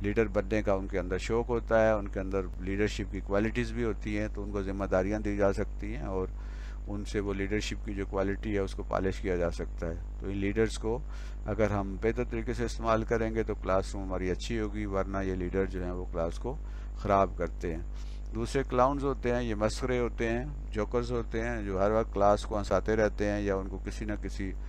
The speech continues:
अ, ऐसे उनका जो किसी fun में, किसी इस तरह के मज़ाहिया तरीके से अपनी शरारतों से जो है वो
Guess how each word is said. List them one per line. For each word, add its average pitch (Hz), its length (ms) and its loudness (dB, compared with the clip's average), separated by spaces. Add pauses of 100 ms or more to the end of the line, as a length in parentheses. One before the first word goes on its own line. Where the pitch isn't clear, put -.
(440)
अ, - 40 -4
ऐसे 101 560 2 (140)
उनका 92 300 -2
जो 87 520 -4
किसी 95 180 -4
fun 123 280 2
में, 110 320 2
किसी 87 560 -4 (440)
इस 101 160 -4
तरह 95 180 2
के 87 340 0
मज़ाहिया 113 560 8
तरीके 104 380 0
से 101 300 2
अपनी 92 220 -4
शरारतों 107 520 4
से 117 180 -4
जो 98 160 0
है 98 80 4
वो 98 240 -2